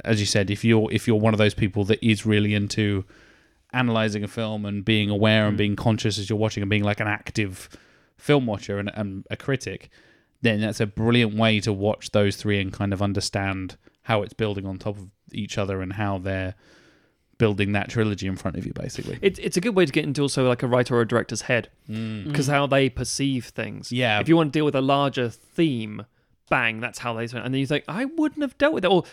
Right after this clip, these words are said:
Speaker 2: or, or alternative is that whole, like, "I've been seen," like, or, or, "I feel seen." Like, yes, yeah, I get it.
Speaker 3: <laughs>
Speaker 2: I,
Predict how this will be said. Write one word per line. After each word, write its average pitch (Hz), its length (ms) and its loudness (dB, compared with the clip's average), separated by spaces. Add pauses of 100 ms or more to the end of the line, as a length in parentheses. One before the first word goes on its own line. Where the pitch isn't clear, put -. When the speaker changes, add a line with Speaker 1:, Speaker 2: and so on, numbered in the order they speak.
Speaker 2:
or, 190 200 2
or 185 320 2
alternative 170 380 0
is 143 120 0
that 143 140 2
whole, 143 200 4
like, 131 220 2
"I've 123 260 0
been 123 160 2
seen," 135 280 0
like, 123 140 -4
or, 139 160 0
or, 143 220 -2
"I 135 160 2
feel 160 260 4
seen." 123 280 -6
Like, 123 160 -12
yes, 180 540 -4 (500)
yeah, 160 260 2
I 151 80 0
get 180 240 0
it. 151 240 -6
Speaker 3:
<laughs> 180 240 -10 (120)
Speaker 2:
I, 165 140 -4